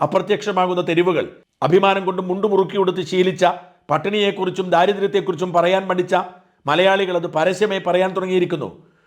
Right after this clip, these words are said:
വരുമാനത്തിൽ എഴുപതിനായിരം കോടി രൂപയുടെ റെക്കോർഡ് വർധനവ് പറയുമ്പോഴും രണ്ടായിരത്തി ഇരുപത്തിമൂന്ന് ഇരുപത്തിനാലിൽ ഉദ്യോഗസ്ഥരുടെ ശമ്പളത്തിനും പെൻഷനും പലിശ തിരിച്ചടയ്ക്കാനും മാത്രം ചെലവഴിച്ചത് എൺപത്തൊൻപതിനായിരത്തി മുന്നൂറ്റൊൻപത് കോടി രൂപയാണ് കൂടി ജനങ്ങളോട് പറയണം. അതായത്, വരുമാനം റെക്കോർഡിട്ട് എഴുപതിനായിരമായി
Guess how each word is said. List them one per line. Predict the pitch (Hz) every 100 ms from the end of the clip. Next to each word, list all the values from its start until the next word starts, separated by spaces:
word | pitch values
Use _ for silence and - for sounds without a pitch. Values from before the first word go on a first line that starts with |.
| _ 123
വരുമാനത്തിൽ | 156 185 185 165 180
എഴുപതിനായിരം | 175 190 196 190 196
കോടി | 180 185
രൂപയുടെ | 185 185 185
റെക്കോർഡ് | 175 165 196 202
വർധനവ് | 190 160 190 190
പറയുമ്പോഴും | 190 185 180 151 98 - _ _ -
രണ്ടായിരത്തി | 143 180 190 180
ഇരുപത്തിമൂന്ന് | 185 196 196 190 185
ഇരുപത്തിനാലിൽ | 196 185 196 190 185 180 135 - -
ഉദ്യോഗസ്ഥരുടെ | 139 196 196 180 185
ശമ്പളത്തിനും | 180 175 196 196 190 175
പെൻഷനും | 180 180 180 113 - _ _ 147
പലിശ | 175 202
തിരിച്ചടയ്ക്കാനും | 208 202 190 190 185 185 180 170
മാത്രം | 170 180 190 127 - _ _ -
ചെലവഴിച്ചത് | 160 196 190 185 180
എൺപത്തൊൻപതിനായിരത്തി | 175 175 196 190 180 180 180 175 170
മുന്നൂറ്റൊൻപത് | 175 185 180 180 180
കോടി | 175 175
രൂപയാണ് | 180 180 190 175 180
കൂടി | 170 170 165 - - -
ജനങ്ങളോട് | 170 175 170 156
പറയണം. | 143 127 110 - _ _ -
അതായത്, | - 160 190
വരുമാനം | 156 165 190 202 233
റെക്കോർഡിട്ട് | 175 196 214 208 208
എഴുപതിനായിരമായി | 190 196 208 202 202 170 160